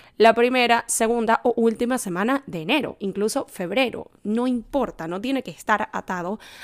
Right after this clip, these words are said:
a un mes o una semana o un día o una fecha en particular.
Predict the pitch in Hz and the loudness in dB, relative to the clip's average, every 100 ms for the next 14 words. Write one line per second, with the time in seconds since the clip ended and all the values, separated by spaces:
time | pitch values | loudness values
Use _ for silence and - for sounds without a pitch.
0 | - 196 233 302 277 185 190 196 - - | -2 2 4 4 2 0 -2 -4 -8 -4
1 | 185 220 269 294 214 165 185 - 262 311 | -2 0 0 0 -2 -2 -2 0 0 0
2 | 214 202 - 202 180 214 - 277 - - | 2 0 0 0 0 -4 -2 -2 -2 -6
3 | 180 156 160 - - 160 202 - | -6 -8 -10 -14 -14 -2 -2 -2